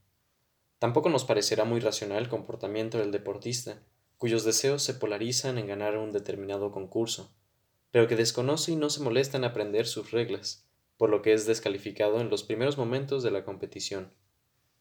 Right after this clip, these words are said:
En este tipo de ejemplos, la irracionalidad consiste en un desconocimiento evitable de los medios necesarios para conseguir los fines perseguidos.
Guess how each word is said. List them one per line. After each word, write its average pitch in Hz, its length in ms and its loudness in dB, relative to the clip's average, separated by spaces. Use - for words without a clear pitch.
En 117 140 2
este 139 220 2
tipo 143 240 2
de 113 80 6
ejemplos, 127 460 2
la 117 80 2
irracionalidad 107 600 0
consiste 135 580 -2
en 117 120 0
un 123 280 0
desconocimiento 117 1200 0
evitable 131 880 2
de 113 160 4
los 104 220 2
medios 120 300 2
necesarios 120 640 0
para 101 280 -2
conseguir 104 400 -6
los 107 160 0
fines 104 280 -4
perseguidos. 98 760 -8